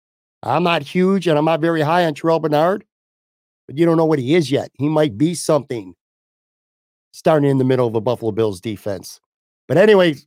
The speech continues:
like I said, one of the things I'm looking for between Dodson and Klein, which one is gonna do less to hurt his, uh,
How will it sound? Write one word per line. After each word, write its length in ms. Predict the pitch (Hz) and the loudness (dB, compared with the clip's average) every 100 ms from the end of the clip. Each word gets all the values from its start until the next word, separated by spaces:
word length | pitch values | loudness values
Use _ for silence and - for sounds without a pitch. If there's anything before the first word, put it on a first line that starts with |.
| - | -6
like 140 | 160 | -4
I 80 | 170 | -2
said, 180 | 139 113 | -4 -4
one 160 | 131 175 | -2 -2
of 80 | |
the 80 | 165 | -2
things 220 | 147 165 | -4 -2
I'm 100 | 151 | -2
looking 220 | 151 156 151 | -4 -6 -6
for 180 | 160 | -4
between 340 | 127 127 151 123 | -4 -6 -8 -4
Dodson 380 | 139 156 160 151 | -2 -2 -4 -6
and 80 | |
Klein, 400 | 139 139 147 160 143 _ _ _ _ _ - | -4 -2 -2 -4 -10 _ _ _ _ _ -8
which 220 | 160 185 | -6 -2
one 140 | 208 | 0
is 80 | 185 | 0
gonna 160 | 165 175 | -2 0
do 160 | 170 | -2
less 360 | 139 175 180 - | 0 0 0 -2
to 120 | 135 | -4
hurt 220 | 135 165 | -2 -2
his, 160 | 151 135 | -2 -2
uh, 260 | 151 135 | 0 0